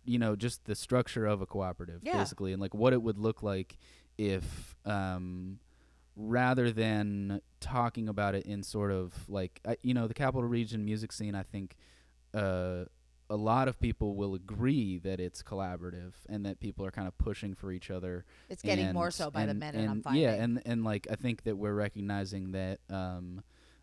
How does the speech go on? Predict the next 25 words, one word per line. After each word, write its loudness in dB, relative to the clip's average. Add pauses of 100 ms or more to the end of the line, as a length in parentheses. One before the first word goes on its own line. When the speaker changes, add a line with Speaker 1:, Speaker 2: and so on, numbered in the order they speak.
(140)
Speaker 1:
the 0
more 2
resources -2
and -4
opportunities -4
we -6
can -8
share, 4
the 2
more 2
that 0
it -6 (140)
benefits 2
all 0
of -6
us. -10
It's -12
not -4
like, -8 (380)
um, 0
it's -8
not -2
a, -4
it's -10
not -4